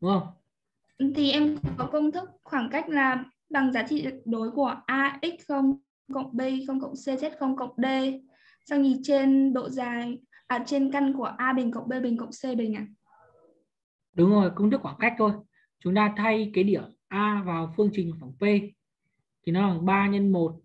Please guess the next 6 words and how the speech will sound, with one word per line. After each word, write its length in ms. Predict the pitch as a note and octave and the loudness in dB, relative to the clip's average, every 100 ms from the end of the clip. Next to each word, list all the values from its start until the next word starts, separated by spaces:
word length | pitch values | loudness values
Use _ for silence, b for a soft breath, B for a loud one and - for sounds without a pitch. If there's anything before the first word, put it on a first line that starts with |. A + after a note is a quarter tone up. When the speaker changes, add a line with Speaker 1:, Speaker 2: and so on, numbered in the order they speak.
| _ _ _ _ _ | _ _ _ _ _
Speaker 1:
cộng 320 | F3+ F3 D#3+ | -8 -6 -2
bốn 260 | E3+ E3 G#3+ | 4 4 4
nhân 180 | G#3+ G3 | 2 0
trừ 180 | F#3+ E3+ | 0 0
hai 340 | F#3+ G3 F#3 - _ _ _ _ _ _ _ _ _ _ _ _ _ _ _ _ _ _ _ _ _ _ _ _ _ _ - | 2 0 -2 -6 _ _ _ _ _ _ _ _ _ _ _ _ _ _ _ _ _ _ _ _ _ _ _ _ _ _ -6
cộng 340 | F#3+ - - | -4 -4 -10